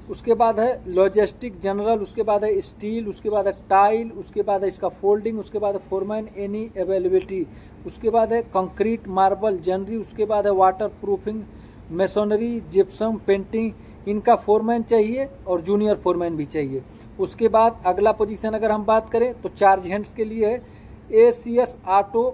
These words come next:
clabbing system, उसके बाद है sutring डोका table forum, उसके बाद है logistic general, उसके बाद है concrete, टाइल, joinery, steel,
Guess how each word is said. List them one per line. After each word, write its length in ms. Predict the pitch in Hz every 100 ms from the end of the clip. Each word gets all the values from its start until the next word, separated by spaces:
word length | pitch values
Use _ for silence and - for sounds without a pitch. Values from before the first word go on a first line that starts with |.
| - - -
clabbing 440 | 196 208 202 240
system, 500 | 220 202 190 - 233
उसके 200 | 202 -
बाद 180 | 226 226
है 60 | 226
sutring 640 | - - 196 - 226 226 175
डोका 300 | 196 196 220
table 380 | 202 202 196 214
forum, 380 | 180 196 220 233
उसके 280 | 214 - 214
बाद 200 | 214 208
है 60 |
logistic 540 | 196 196 180 - 220 185
general, 320 | 190 202 220
उसके 180 | 196 208
बाद 160 | 208 196
है 60 | 190
concrete, 460 | 180 - 196 226 - - - - - -
टाइल, 340 | 190 214 226 233 - -
joinery, 440 | 151 196 208 240 208
steel, 540 | 185 - 202 220 240